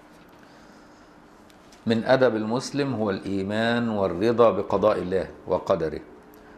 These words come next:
وقضاء الله هو ما قضاه، وقدره هو وقت ظهور القضاء. يبقى القدر هو وقت ظهور المقضي، لأن في ناس فاكرة القضاء والقدر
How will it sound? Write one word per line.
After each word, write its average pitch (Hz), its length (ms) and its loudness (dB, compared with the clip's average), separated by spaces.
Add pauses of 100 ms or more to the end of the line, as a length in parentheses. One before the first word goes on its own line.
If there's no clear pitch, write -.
(160)
وقضاء 110 540 4
الله 117 360 2
هو 117 300 2
ما 123 440 2 (480)
قضاه، 95 480 4 (340)
وقدره 120 680 0
هو 107 260 2
وقت 135 320 2
ظهور 104 360 -2
القضاء. - 440 -4 (1300)
يبقى 104 220 2
القدر 143 580 0 (240)
هو 98 240 2
وقت 131 360 2
ظهور 110 540 0
المقضي، 98 800 -2 (1200)
لأن 110 220 0
في 120 140 -2
ناس 123 200 0
فاكرة 117 300 2
القضاء 104 360 2
والقدر 110 480 0